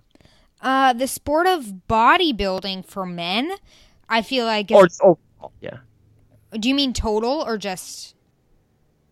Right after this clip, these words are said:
Speaker 2: Yeah, yeah, just, like, overall, just, like, the bodybuilding, the fitness, and the figure. Do you think it's gonna adapt a, a different approach, or do you think it'll stay the same in the, in, like, say, like, the next five years?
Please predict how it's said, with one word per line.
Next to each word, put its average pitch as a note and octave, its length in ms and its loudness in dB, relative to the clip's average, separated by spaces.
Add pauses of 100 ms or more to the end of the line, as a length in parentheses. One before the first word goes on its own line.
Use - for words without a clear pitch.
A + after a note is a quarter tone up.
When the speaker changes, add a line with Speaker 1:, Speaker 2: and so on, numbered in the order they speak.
(200)
Speaker 2:
Yeah, G#3 220 10
yeah, F3+ 160 10
just, E3+ 200 4
like, A3+ 120 8
overall, F3 460 8
just, C3+ 120 0
like, E3+ 140 4
the E3+ 160 4
bodybuilding, E3+ 640 6
the C#3+ 40 -4
fitness, E3 360 -2
and D#3+ 100 -2
the C#3+ 60 -2
figure. E3 260 2
Do D3 80 -2
you D#3+ 60 2
think F3+ 160 2
it's F3 160 2
gonna F3 220 4
adapt D3 400 4
a, C3 200 -4
a C#3+ 80 0
different D#3 240 0
approach, D#3+ 400 2
or D3 140 0
do B2+ 40 -4
you B2+ 60 -6
think D#3 160 0
it'll C3+ 140 6
stay C#3 200 2
the A#2+ 100 -2
same A#2+ 340 0
in A#2 80 -2
the, A#2 160 0
in, B2 320 -2
like, B2 260 -2
say, D3 140 4
like, A#2+ 120 4
the A#2+ 60 -4
next A2+ 200 -2
five G#2+ 260 0
years? G2+ 680 -10